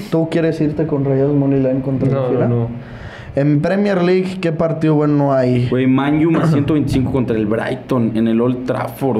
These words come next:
Speaker 3: güey.
Speaker 1: Uf, qué bien paga.
Speaker 3: Hay que tomarla sí o sí.
Speaker 1: Sí, yo creo que sí es bueno. Y el, ahí te va esta, ¿eh? El City ganándole al West Ham como visitante y el Liverpool ganándole a los Wolves como visitante en parlay doble que te da más ciento veintidós.
Speaker 3: ¿Te gusta ese de dos visitantes?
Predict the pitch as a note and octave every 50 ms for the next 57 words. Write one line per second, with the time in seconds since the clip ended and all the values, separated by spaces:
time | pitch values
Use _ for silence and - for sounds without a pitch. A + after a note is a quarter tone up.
0 | G#2 G#2 G2 F#2 F2 F2 - - - C#3 C#3 C#3 - - - - - - - B2+
1 | A#2 A2+ A2+ A2+ A#2 A#2+ A#2 G#2 D2+ G#2 B2+ C3+ C3+ A#2+ B2 A#2+ - - A2 G#2
2 | G#2 G#2 G#2+ G#2+ G#2+ A2 A#2 A2 G#2+ - - A#2 B2 A#2+ A#2+ A#2+ - - B2 -
3 | - - - - - - - - - - - - - - - B2 A2 A2 A#2 A#2+
4 | A#2 A#2+ A#2+ A#2 A2+ A#2+ B2 A#2 A#2+ A#2 A#2+ A2+ - - - - - B2+ C3 C3
5 | C3 C3 C3+ C3 C3 C3 B2+ B2+ C3 B2+ B2+ B2+ B2+ - - A#2 D#3 F3 E3+ G3+
6 | F3+ F3 E3 D#3 D#3 - - C#3+ D3+ G3+ - - - - - - - - - -
7 | - - B2+ D3 D#3+ E3 D#3+ D#3+ - - - - - - - A#3 G#3+ F#3 G#3+ G3
8 | F3 E3 E3 D#3+ E3 F3+ F#3+ G3+ G#3 G3+ F3+ E3 D#3 D3 D3 D3 D3 E3+ E3 D#3+
9 | D#3+ - - C#3 B2+ B2 B2 B2 B2 C#3 C#3 C#3+ C#3+ C#3 C#3+ C3+ D3 C#3+ C3 -
10 | D#3 D3 C#3+ B2+ C3 B2+ C3+ C#3+ D3 E3+ F3+ F#3+ - - - D#3 D3 C#3+ D3 D3
11 | D3+ D#3 D#3 F3 E3 D#3 D3+ C#3+ C#3 C3 B2+ C#3 D#3+ E3+ E3+ D#3+ E3 - - D#3+
12 | D#3 D3 C3+ C#3 C3 - C#3+ C3 D3 E3+ F3+ F#3 F#3 G3 F3+ F#3 G3+ A#3+ C4+ C#3+
13 | D3 D#3 D3+ D#3 D#3 D#3+ D#3+ E3+ D#3 - C#3+ B2 C3 C#3 C#3 C#3+ C#3+ C#3 C#3+ -
14 | C#3 C3+ B2+ C3 C3+ B2+ A#2+ A2+ A2 G#2+ A2+ A2+ G#2+ A2 G2 G2+ - - - -
15 | - - A#2 A2+ B2 A#2+ A#2+ - E3 D#3+ D#3 D3+ C#3+ B2+ B2 B2 B2+ C3+ C#3 C3
16 | B2 A#2+ - - A#2 A2+ A2 A2+ C3 - - - - -